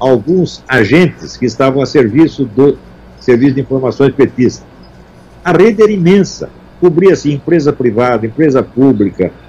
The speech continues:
Forças Armadas, escolas, tinha gente em toda parte. Eu peguei alguns e falei assim, "Me dá uma entrevista", eles me deram.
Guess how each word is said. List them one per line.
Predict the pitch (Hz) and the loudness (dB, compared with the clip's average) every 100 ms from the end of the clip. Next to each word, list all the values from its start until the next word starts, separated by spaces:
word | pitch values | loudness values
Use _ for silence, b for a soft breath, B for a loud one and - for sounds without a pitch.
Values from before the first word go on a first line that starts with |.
| - - - | -20 -20 -4
Forças | 165 156 143 | 2 2 2
Armadas, | 107 107 143 135 87 78 - - - | 0 0 0 0 -2 -4 -8 -20 -6
escolas, | 156 127 - 139 156 120 - - - - | -4 -4 0 2 4 0 -2 -12 -20 -8
tinha | 233 220 | -2 0
gente | 175 220 214 | 2 0 -2
em | |
toda | 175 214 196 | 0 2 2
parte. | - 165 185 | 0 0 0
Eu | |
peguei | 196 226 214 | 0 0 2
alguns | 147 113 196 170 - | 2 2 -2 -2 -6
e | |
falei | 190 190 | -2 -2
assim, | 196 | -2
"Me | 202 | -4
dá | 202 | -2
uma | 190 | -2
entrevista", | 196 190 139 147 185 | 0 2 2 0 -2
eles | 208 | -4
me | 233 | -2
deram. | 165 170 | 0 0